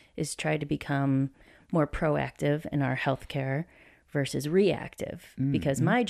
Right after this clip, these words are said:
Speaker 1: job is more reactive healthcare, 'cause I see people when they're sick, at their worst, things happen, but sometimes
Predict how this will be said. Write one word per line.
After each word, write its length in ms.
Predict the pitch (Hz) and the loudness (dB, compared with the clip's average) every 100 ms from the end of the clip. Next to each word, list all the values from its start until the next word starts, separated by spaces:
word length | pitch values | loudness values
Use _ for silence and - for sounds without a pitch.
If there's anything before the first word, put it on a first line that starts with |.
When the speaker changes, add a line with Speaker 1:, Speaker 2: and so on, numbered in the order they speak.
| 160 | 0
Speaker 1:
job 240 | 147 143 | 0 0
is 260 | - 139 147 | -2 -2 -2
more 560 | 143 139 139 139 143 - | -2 -2 -2 -2 -4 -6
reactive 680 | 147 135 - 117 - - - | -4 -4 -4 -8 -6 -6 -6
healthcare, 520 | - - - - 156 - - - - | -8 -8 -6 -4 -6 -10 -20 -20 -14
'cause 160 | - 139 | -4 2
I 100 | 143 | 2
see 200 | 139 147 | 2 -2
people 520 | - 160 147 143 165 - _ _ | -2 0 2 2 2 -4 _ _
when 220 | - 143 135 | -6 -2 0
they're 480 | 131 127 127 135 - | 0 2 0 -2 -4
sick, 500 | - 233 233 - - _ _ | 0 0 0 -8 -20 _ _
at 140 | - - | -12 -10
their 120 | - | -2
worst, 560 | 151 202 202 - - - _ | 4 4 4 -2 -16 -20 _
things 220 | 127 123 | -6 -6
happen, 640 | - 202 202 196 185 185 175 - - - | -2 -2 0 0 2 0 -2 -8 -20 -6
but 920 | 170 165 160 151 147 - - - - - _ _ | 2 4 6 4 2 0 -6 -8 -10 -16 _ _
sometimes 960 | - - 165 175 175 175 147 143 139 139 | -10 -2 0 2 2 0 2 2 0 -2